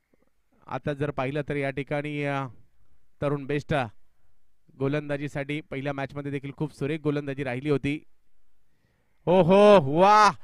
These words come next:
टप्पा पडल्यानंतर अँगल बनत गर्रकन ball वळाला,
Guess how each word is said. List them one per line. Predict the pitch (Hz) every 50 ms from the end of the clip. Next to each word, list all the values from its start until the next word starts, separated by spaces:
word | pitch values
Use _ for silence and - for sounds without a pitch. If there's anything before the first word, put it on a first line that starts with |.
| - - -
टप्पा | 196 196 - 240 220
पडल्यानंतर | 202 214 208 208 220 214 214 208 196 - 220 220
अँगल | - - 190 202 208 220 226 226 226
बनत | 214 196 208 208 214 220 214 180 147
गर्रकन | 180 220 240 247 240 233 240 226 226 226 233 226 226 226 233 226 226 233 226 220 - 233 226 220
ball | 202 208 220 226 220
वळाला, | 208 202 196 196 208 220 220 220 214 214 214 220 214